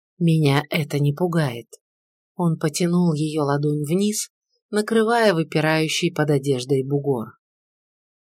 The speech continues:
Едва её рука коснулась его скрытой многочисленными слоями ткани плоти, Сун Линь откинул голову назад и выдохнул протяжный стон.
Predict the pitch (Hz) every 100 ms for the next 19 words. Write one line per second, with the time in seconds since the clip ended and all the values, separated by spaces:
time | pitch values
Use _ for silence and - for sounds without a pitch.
0 | _ _ _ 170 190 180 220 202 175 175
1 | 180 170 180 175 160 147 180 180 175 156
2 | - 160 156 - - 196 190 165 143 _
3 | _ _ 175 180 180 180 - 196 - 165
4 | 160 160 156 - 170 175 165 147 143 -
5 | 156 143 143 208 220 220 180 - _ _
6 | _ _ - - 220 202 220 233 226 175
7 | 180 - 175 156 151 160 156 143 151 151
8 | 160 214 214 - _ _ _ 233 202 156
9 | 147 147 - 160 151 147 _ 160 143 -
10 | 123 135 139 139 - 160 117 -